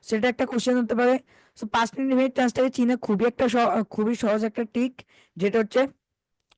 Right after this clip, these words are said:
অতীতে কোনো কথা থাকলে হচ্ছে past indefinite। আর এ-, যদি আরো সহজ করে বলি, তাহলে বাক্যে যখনই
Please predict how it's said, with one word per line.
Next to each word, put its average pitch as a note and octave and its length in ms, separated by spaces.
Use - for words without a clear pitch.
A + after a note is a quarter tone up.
অতীতে A#3+ 400
কোনো C4 260
কথা B3+ 400
থাকলে G#3+ 340
হচ্ছে A3+ 220
past F#3+ 360
indefinite। A3+ 480
আর G#3 160
এ-, A3+ 340
যদি A#3 220
আরো C4 100
সহজ B3 240
করে C4 300
বলি, C4 340
তাহলে C4+ 240
বাক্যে A#3+ 360
যখনই C#4 360